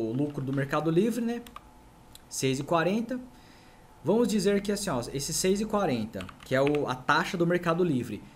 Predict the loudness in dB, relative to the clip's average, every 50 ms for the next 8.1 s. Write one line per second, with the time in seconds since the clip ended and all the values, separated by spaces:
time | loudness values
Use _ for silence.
0 | -20 -20 -10 -4 0 2 4 4 4 4 4 2 0 -2 -4 -8 -12 -12 -12 -12
1 | -12 -4 -2 0 0 0 -2 -2 2 2 2 2 4 0 0 2 2 2 2 2
2 | 0 -4 -6 -2 -2 -2 0 0 0 2 2 2 2 0 -4 -2 2 4 4 4
3 | 4 4 2 2 2 0 -2 -2 -4 -2 0 0 0 0 0 -2 -4 -2 2 2
4 | 2 2 2 0 0 0 2 2 0 0 -2 -4 -4 -6 -8 -4 -2 -2 -4 -4
5 | -6 -12 -16 -18 -18 -18 -18 -20 -20 -20 -20 -20 -20 -20 -20 -20 -20 -20 -20 -20
6 | -20 -20 -20 -20 -20 -20 -20 -20 -20 -18 -12 -10 -6 -4 -4 -4 -4 -6 -6 -8
7 | -8 -8 -8 -4 -4 -2 -2 -2 -4 -2 -2 0 0 0 -2 -4 -6 -8 -12 -14
8 | -16